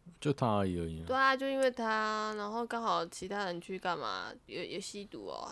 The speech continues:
Speaker 2: 然后又去当兵啊，
Speaker 1: 嗯。
Speaker 2: 反正就散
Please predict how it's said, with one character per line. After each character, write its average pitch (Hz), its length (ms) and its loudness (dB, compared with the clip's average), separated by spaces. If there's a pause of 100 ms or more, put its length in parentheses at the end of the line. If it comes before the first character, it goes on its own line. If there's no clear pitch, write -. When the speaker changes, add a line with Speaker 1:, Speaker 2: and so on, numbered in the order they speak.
(120)
Speaker 2:
然 95 80 -4
后 151 80 -2
又 190 100 -4
去 196 120 -8
当 220 320 -6
兵 113 260 -14
啊， - 260 -16 (580)
Speaker 1:
嗯。 - 160 -8
Speaker 2:
反 180 160 -2
正 202 100 -2
就 208 180 4
散 110 300 -4